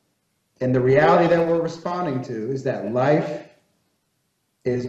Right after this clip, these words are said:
drudgery, that life is not worth affirming,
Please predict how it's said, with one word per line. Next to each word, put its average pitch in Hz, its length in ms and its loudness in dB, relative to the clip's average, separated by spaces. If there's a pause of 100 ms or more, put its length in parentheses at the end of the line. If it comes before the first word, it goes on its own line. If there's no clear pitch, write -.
(100)
drudgery, 107 720 0 (320)
that 104 220 -2
life 120 340 2 (120)
is 123 180 2
not 127 480 2
worth 135 400 2
affirming, 143 920 0